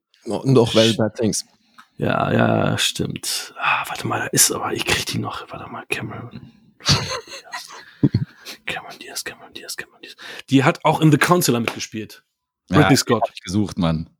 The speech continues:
Speaker 3: Da ist mir der Name nicht eingefallen, The Counselor,
Speaker 1: The
Speaker 3: natürlich.
Speaker 1: Counselor?
Speaker 3: Ja.
Speaker 1: Okay.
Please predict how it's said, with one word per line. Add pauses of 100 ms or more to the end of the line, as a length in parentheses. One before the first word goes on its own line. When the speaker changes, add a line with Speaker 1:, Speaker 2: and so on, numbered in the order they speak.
(120)
Speaker 3:
Da
ist
mir
der
Name
nicht
eingefallen,
The
Counselor,
Speaker 1:
The
Speaker 3:
natürlich.
Speaker 1:
Counselor? (140)
Speaker 3:
Ja. (300)
Speaker 1:
Okay.